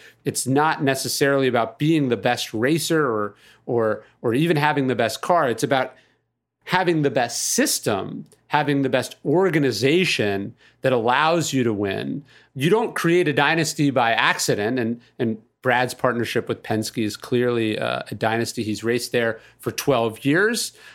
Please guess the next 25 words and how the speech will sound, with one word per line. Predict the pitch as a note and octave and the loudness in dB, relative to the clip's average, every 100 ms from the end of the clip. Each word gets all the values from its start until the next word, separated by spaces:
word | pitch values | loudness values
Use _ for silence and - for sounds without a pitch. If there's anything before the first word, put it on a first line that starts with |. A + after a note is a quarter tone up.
| - | -20
He's | - D3+ B2+ | -2 0 2
one | D3+ E3 | 0 0
of | E3 D#3 A#2+ - | 2 0 0 -2
only | D#3 D#3 D3 B2+ - _ | 0 2 2 0 -4 _
six | - - - A#3+ A#3+ - - D#3 | -8 -4 2 0 0 -8 -8 -6
drivers | B2 D3 D3 D3+ D3+ | 2 2 2 0 0
who | D3+ | 0
have | B2 | -2
won | G#2 A2 B2+ A#2+ | 0 0 0 0
both, | - A#2+ A2+ - - | 0 0 0 -6 -4
uh, | A2 G2+ - - | -2 -2 -6 -2
championships | D3 C#3+ C3+ B2 - - - | 0 0 0 -2 0 -2 -4
in | A#2+ | -6
the | G#2+ | -4
Cup | - E3+ | 0 -2
Series | - D#3 D3 B2+ - | 0 0 0 -2 -4
and | E3 F3+ F3 | 0 2 2
the | D#3 | 0
Xfinity | C#3 - D3+ D3 C#3 | -2 -2 -2 0 -2
Series. | C3 C#3 C3+ B2+ B2 - _ - _ | -2 -2 0 0 -2 -8 _ -20 _
He's | - A2 - - | -4 -4 -4 -6
won | A2+ A#2+ A2+ - _ - | -2 0 -2 -8 _ -2
each | F3+ G#3+ - - | 0 0 -2 -2
of | C#3+ | 0
nascar's | C3+ C#3 C#3 - C3+ B2+ A2+ | 2 0 0 0 0 0 -2